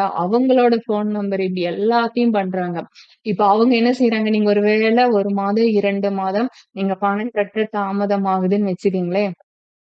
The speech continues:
இப்ப என்ன பண்றாங்க அப்படின்னு சொன்னா, அ, நம்ம கூட யாரெல்லாம் அந்த கான்டாக்ட்ல இருக்காங்களோ, அவர்களுக்கெல்லாம் நம்மளோட அட்ரஸ், நம்ம எவ்வளவு கடன் வாங்கியிருக்கோம், என்ன குடுக்கணுங்கிறது அத்தனை டீட்டெயிலும் என்ன செய்றாங்க? WhatsApp மூலமா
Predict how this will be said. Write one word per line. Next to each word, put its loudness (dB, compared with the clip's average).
இப்ப -4
என்ன 2
பண்றாங்க -2
அப்படின்னு 0
சொன்னா, -6
அ, -4
நம்ம 0
கூட 2
யாரெல்லாம் 2
அந்த 2
கான்டாக்ட்ல 0
இருக்காங்களோ, -2
அவர்களுக்கெல்லாம் 2
நம்மளோட 0
அட்ரஸ், 0
நம்ம -2
எவ்வளவு 0
கடன் 0
வாங்கியிருக்கோம், -2
என்ன -2
குடுக்கணுங்கிறது 0
அத்தனை 0
டீட்டெயிலும் 0
என்ன -2
செய்றாங்க? -2
WhatsApp 0
மூலமா -4